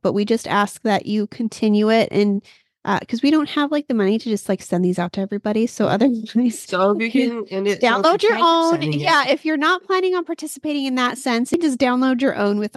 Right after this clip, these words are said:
Speaker 1: the other option. But we'll have all this laid out for you. I'm gonna have this at the Reggie Project on Instagram and also on Facebook. So I'll have instructions on there,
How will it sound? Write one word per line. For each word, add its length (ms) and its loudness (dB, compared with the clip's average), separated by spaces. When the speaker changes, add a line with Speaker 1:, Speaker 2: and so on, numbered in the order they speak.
Speaker 1:
the 140 -4
other 220 0
option. 440 0
But 160 2
we'll 180 4
have 220 0
all 160 2
this 200 0
laid 140 2
out 140 2
for 100 -4
you. 80 2
I'm 80 0
gonna 140 0
have 180 -4
this 160 -2
at 100 -2
the 120 0
Reggie 240 0
Project 460 -2
on 220 2
Instagram 720 2
and 180 2
also 260 -2
on 120 2
Facebook. 560 -2
So 220 0
I'll 120 2
have 180 -2
instructions 680 -2
on 220 0
there, 400 2